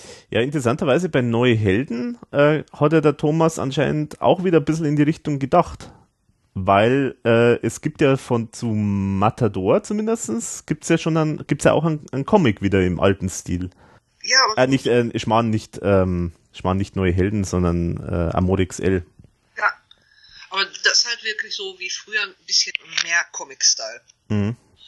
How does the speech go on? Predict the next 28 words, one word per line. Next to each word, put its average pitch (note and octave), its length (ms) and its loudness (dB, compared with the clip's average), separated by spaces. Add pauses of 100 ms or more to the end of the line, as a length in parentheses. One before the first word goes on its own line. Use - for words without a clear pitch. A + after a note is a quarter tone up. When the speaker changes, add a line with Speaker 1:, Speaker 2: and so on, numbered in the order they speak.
(220)
Speaker 2:
Nein, C3+ 180 0
aber C#3 100 2
das C3+ 140 2
wäre E3 160 2
einfach - 260 -2
wirklich E3+ 240 -4
schön, D#3 240 -2
wenn C#3+ 140 -2
da C3+ 180 0
halt - 400 -2 (300)
in D#3 80 -8
dem E3+ 200 0
Bereich D3+ 360 0
wieder D#3+ 100 0
ein C#3+ 80 -2
bisschen D#3 300 -2
mehr C#3 100 -2
kommen D3 380 -14
würde. B2 340 -6 (220)
Speaker 1:
Ja, G#2+ 160 4
das B2 120 4
finde A#2 220 2
ich F2+ 60 2
auch, G#2+ 240 0
ja, F#2+ 320 0
das - 240 -8
wär's. G#2 360 -2 (1500)
Naja, D3 380 2